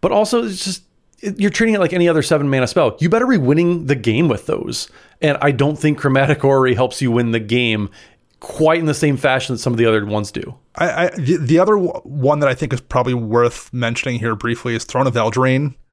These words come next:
Speaker 2: Um, I do think it's worth looking at for what it costs. I think there's a lot of upside on that card, and the fact that you almost immediately are able to refund a lot of the mana you put into it.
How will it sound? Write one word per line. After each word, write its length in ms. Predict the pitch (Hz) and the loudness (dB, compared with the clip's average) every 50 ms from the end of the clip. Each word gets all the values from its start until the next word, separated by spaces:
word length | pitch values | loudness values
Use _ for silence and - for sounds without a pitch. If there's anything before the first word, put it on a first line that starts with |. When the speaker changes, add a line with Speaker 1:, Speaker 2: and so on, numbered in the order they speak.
| _ _ _ _ _ _ _ _ _ _ - - | _ _ _ _ _ _ _ _ _ _ -6 -2
Speaker 2:
Um, 380 | 139 131 123 117 113 131 - _ _ - | 0 0 0 0 -4 -8 -12 _ _ -6
I 100 | - 151 | -4 -2
do 420 | 156 123 98 _ - 151 170 165 170 | -2 -4 -6 _ 0 2 4 4 2
think 280 | 165 - 185 175 - 170 | 2 0 -2 0 2 0
it's 220 | 156 147 - - 131 123 131 131 _ _ - | -2 -2 -4 -12 -12 -12 -14 -14 _ _ -10
worth 400 | 127 127 131 143 151 143 - - | -4 0 2 2 2 2 0 -2
looking 340 | 131 139 131 - 139 131 | -2 -2 -2 -2 -4 -2
at 140 | 131 135 131 131 | -2 -2 -2 -4
for 180 | - - 131 127 | -2 -2 -2 -2
what 260 | 120 120 123 127 123 | 0 0 0 0 0
it 140 | 123 113 - | 0 -4 -2
costs. 420 | - 127 120 117 123 120 - - | 0 0 2 2 0 -2 -2 -4
I 40 | 123 | -4
think 120 | 117 110 117 | -4 -2 -4
there's 140 | 123 113 | -4 -2
a 60 | 117 117 | -2 -2
lot 240 | 113 117 120 123 | 0 0 0 0
of 120 | 120 110 - - | -2 -4 -8 -4
upside 540 | - 131 131 - - - 139 123 120 123 | -4 -4 -4 -4 -4 -2 0 0 0 0
on 200 | 123 117 120 120 | -2 -2 -2 -2
that 180 | 120 120 113 - | -2 -4 -4 -4
card, 300 | - - 127 120 127 123 | -4 -2 0 0 0 -2
and 80 | 127 123 | -2 -4
the 60 | 113 | -6
fact 280 | - - 135 123 - - | -2 -2 -2 -2 -2 -4
that 160 | 143 117 - _ _ _ _ _ _ _ _ _ _ - - - - - | -6 -6 -6 _ _ _ _ _ _ _ _ _ _ -20 -20 -18 -14 -8
you 420 | 147 139 131 123 151 165 156 156 - | -6 -4 0 2 2 4 4 2 2
almost 500 | 139 139 160 165 160 160 160 - - 147 | 2 2 2 2 2 2 0 0 0 -2
immediately 600 | 135 135 135 135 139 143 131 135 127 120 123 - | 0 2 2 2 2 2 2 -2 -2 -2 -2 -2
are 120 | 120 131 | -2 0
able 240 | 131 123 117 123 117 | 0 -2 -2 -2 -2
to 140 | - - 120 | -2 -2 -2
refund 600 | 110 104 117 123 120 - - 131 123 123 135 127 | -2 0 -2 -2 -2 0 0 0 0 2 2 2
a 40 | 127 117 | 0 2
lot 220 | 113 113 117 117 | 2 0 0 -2
of 60 | 110 | -2
the 80 | 110 110 | -4 -4
mana 220 | 113 113 113 113 | -4 -2 -4 -4
you 180 | 107 113 110 110 | -6 -6 -8 -8
put 240 | - - 135 123 110 | -4 -2 -2 -2 -2
into 300 | 110 113 120 120 135 135 | -2 -2 0 2 2 2
it. 220 | 143 147 - | 2 0 -4